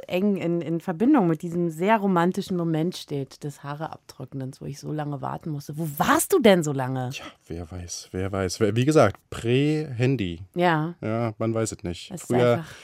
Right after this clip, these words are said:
Speaker 2: Kinder vom Prenzlauer Berg, ne? Wir haben uns früher Zettel geschrieben und an die Türen gehängt.
Speaker 1: Ja, im Prenzlauer Berg hast
Speaker 2: Ja,
Speaker 1: du gewohnt.
Speaker 2: ja.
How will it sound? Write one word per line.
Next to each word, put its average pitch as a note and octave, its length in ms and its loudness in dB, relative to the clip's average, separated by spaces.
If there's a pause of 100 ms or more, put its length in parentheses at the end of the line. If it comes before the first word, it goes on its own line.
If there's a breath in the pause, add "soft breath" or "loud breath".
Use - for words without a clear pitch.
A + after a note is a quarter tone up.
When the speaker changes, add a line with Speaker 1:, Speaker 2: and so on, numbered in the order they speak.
(180 loud breath)
Speaker 2:
Kinder D#3 240 4
vom C#3+ 160 2
Prenzlauer C#3 380 0
Berg, B2+ 280 0
ne? A#2 220 -2
Wir A#2 80 -2
haben B2 100 -2
uns B2+ 140 -6
früher C3 320 -4
Zettel C#3+ 280 -4
geschrieben F#2 540 -8
und G2+ 140 -8
an G2+ 100 -4
die G#2 120 -6
Türen A#2 260 -6
gehängt. F2+ 420 -6
Speaker 1:
Ja, F3+ 320 0
im F3+ 140 -6
Prenzlauer F3 460 -2
Berg D#3+ 200 -4
hast C3 80 -2
Speaker 2:
Ja, A2 140 0
Speaker 1:
du A#2 80 0
gewohnt. D#3+ 240 -4
Speaker 2:
ja. A2 240 -4